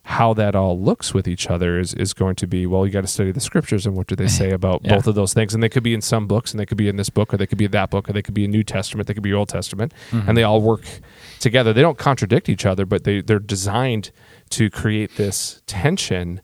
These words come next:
Speaker 1: that creates a strength by which we can walk across and walk in and go, "Okay,
Speaker 2: Yeah.
Speaker 1: there is, there is God's choices,
Speaker 2: Yeah.
Speaker 1: and there are my choices, and these work together." Um, in, in a way that, uh,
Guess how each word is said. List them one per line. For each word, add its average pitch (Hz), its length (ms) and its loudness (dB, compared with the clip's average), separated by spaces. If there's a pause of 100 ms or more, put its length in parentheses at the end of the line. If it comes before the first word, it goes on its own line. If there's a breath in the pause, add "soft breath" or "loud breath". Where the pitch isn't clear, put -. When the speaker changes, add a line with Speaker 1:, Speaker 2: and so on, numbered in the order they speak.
(420 soft breath)
Speaker 1:
that 98 120 -2
creates 95 460 -4
a - 60 -8
strength - 680 -2 (100)
by 98 200 0
which 95 200 -2
we 101 140 -4
can 92 400 -6
walk 104 320 0
across 90 420 -2
and 92 140 -2
walk 85 260 -6
in 110 140 -2
and 98 100 -6
go, 90 200 -2
"Okay, 95 180 0
Speaker 2:
Yeah. 147 60 6
Speaker 1:
there 110 180 4
is, 131 220 -2 (320 loud breath)
there 123 180 6
is 196 140 4
God's 98 400 0
choices, - 720 -2 (340 soft breath)
Speaker 2:
Yeah. 104 120 2
Speaker 1:
and 131 180 4
there 139 180 4
are 160 180 4
my 92 340 -2
choices, 101 720 -2 (320 loud breath)
and 101 340 0 (140)
these 110 260 2
work 104 240 2
together." 104 680 2 (400 loud breath)
Um, 90 480 0 (460)
in, 98 180 2
in 101 240 0
a 98 60 4
way 95 220 2
that, 87 360 0
uh, 85 300 0